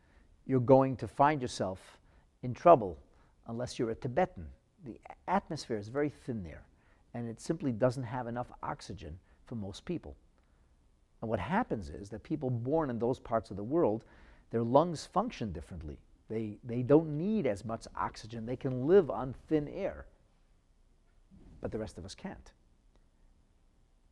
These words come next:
So, for example, if you be dropped off by a helicopter on the top of Mount Everest, you basically would suffocate. They'd have to drop you off there. If you parachute down there, be sure you're on oxygen.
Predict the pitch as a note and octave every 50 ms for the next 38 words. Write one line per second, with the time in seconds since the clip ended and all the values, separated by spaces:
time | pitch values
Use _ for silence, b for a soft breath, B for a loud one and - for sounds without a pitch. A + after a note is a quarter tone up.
0 | _ _ _ _ - - A#2 G#2+ G#2 G2 - A2 G#2+ G2+ G2+ C3 D#3 F3+ C#3 -
1 | F2+ F#2+ F#2+ F#2+ - - G#2 - - A2 G2 F#2+ G#2+ A2 - - - - - -
2 | - _ _ - - _ - A#2 A2 G#2 G#2+ A2+ B2 B2 C#3 D3+ - - B2 A#2+
3 | A#2+ - - G#2 G2+ D#2 F2+ C3 D3+ C#3 - G#2+ F#2+ F2+ - - F2+ F#2 G#2+ b
4 | b b b b - A2+ G#2 G2 - A#2+ A#2+ A#2+ - A2+ G#2+ A2 G2 G#2 - -
5 | F#3 F#3+ C#3 G2+ F#2+ F#2 - - - - A#2+ G2+ F#2+ - - B2 C#3+ D#3 - -
6 | - - G#2 G2 F#2 G2+ - - - D#3 C#3 - - - - F2 C#2+ - - -
7 | - _ _ _ _ _ _ _ _ - - G2+ G2+ A2+ - - - F#2 G#2 A2
8 | A2+ A#2 - - - A2+ - - C#3+ D3 - - - F#2+ F#2+ F#2+ - - G#2 -
9 | - C#3 C3+ C#3 C3 - - - A#2+ - - G#2+ G#2+ A#2+ C3 D3 E3 F#3+ G3 b
10 | b b b b - C3 B2 B2+ - - - C#3+ C3+ B2+ B2 A#2 A2+ G#2+ G#2+ -
11 | - - A#2+ - - - F2+ C#2+ C2+